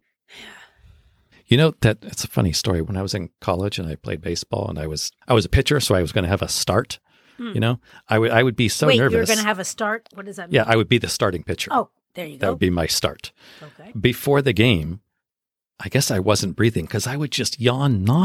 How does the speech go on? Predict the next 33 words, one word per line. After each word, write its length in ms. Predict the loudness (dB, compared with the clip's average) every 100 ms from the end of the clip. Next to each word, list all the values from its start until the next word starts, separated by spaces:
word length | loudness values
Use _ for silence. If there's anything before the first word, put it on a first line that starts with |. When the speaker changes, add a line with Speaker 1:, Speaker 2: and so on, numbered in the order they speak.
| 4
Speaker 2:
nonstop. 640 | 2 -2 -2 0 2 2 -2 _ _ -12
Speaker 1:
Yeah. 140 | -12 -14 _ _ _ _
Speaker 2:
Like 160 | -2 2
Speaker 1:
When 100 | 2
I 60 |
used 180 | 2 2
to 100 | 0
do 180 | 2 0
voiceovers, 1000 | 2 2 2 0 0 -2 -4 -4 -8 -12 _ _ _ _
I 140 | -6
would 160 | -6 -4
have 280 | -2 0 0
to 80 | 0
yawn 380 | 2 2 0
before 380 | -2 -2 0 0
every 240 | 0 0 -2
audition. 640 | -4 0 0 4 4 4
Every 380 | 0 -2 -8 -10 _
time 400 | -10 -2 0 -2 -2
I'd 120 | -4
have 140 | -4
to 120 | -4 0
yawn 300 | 2 0 -2
before 280 | -6 0 2
Speaker 2:
Yeah. 100 | 2
Speaker 1:
I 40 |
went 140 | 0
on 140 | -12 -14
stage 580 | -2 2 4 4 2 -6
when 120 | -10
I 80 | -12
was 180 | -4
Speaker 2:
Yeah. 160 | -2 -2